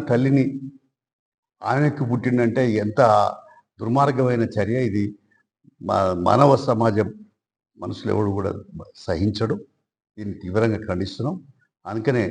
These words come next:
బండి సంజయ్ ఏమాత్రం మానవత్వం ఉన్నా తక్షణమే బేషరతుగా మరి క్షమాపణ చెప్పాలి, వాపసు తీసుకోవాలి. అప్పుడు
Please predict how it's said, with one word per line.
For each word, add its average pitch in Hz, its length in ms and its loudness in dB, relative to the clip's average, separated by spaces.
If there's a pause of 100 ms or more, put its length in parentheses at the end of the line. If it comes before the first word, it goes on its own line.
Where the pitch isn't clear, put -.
(1000)
బండి 107 280 -4
సంజయ్ 104 440 2 (1040)
ఏమాత్రం 113 500 -2
మానవత్వం 107 500 2
ఉన్నా 101 200 0 (460)
తక్షణమే 135 440 2 (800)
బేషరతుగా 113 760 2 (1160)
మరి 95 200 -6 (1500)
క్షమాపణ 120 480 2
చెప్పాలి, 95 360 -4 (1300)
వాపసు 113 320 4
తీసుకోవాలి. 95 520 0 (1500)
అప్పుడు 160 280 2